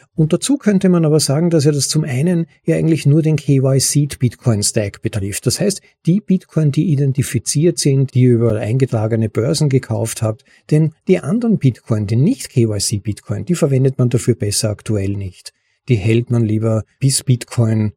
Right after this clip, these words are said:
ein weiteres Vielfaches an Wert gewonnen hat. Zumindest könnte das eine Strategie sein.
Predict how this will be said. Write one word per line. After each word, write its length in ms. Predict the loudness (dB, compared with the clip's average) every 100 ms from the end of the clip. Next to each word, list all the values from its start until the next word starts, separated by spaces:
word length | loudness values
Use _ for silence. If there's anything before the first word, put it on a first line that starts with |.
| _
ein 200 | -4 -2
weiteres 460 | -2 0 0 0 -2
Vielfaches 680 | 0 0 0 -2 -2 -2
an 120 | -2
Wert 240 | -2 -4 -4
gewonnen 440 | -4 -4 -6 -6
hat. 120 | -6
Zumindest 320 | 0 2 2 2
könnte 240 | 0 0
das 280 | 0 0 0
eine 140 | 0
Strategie 500 | 0 -4 -4 -4 -2
sein. 400 | -2 -2 -4 -6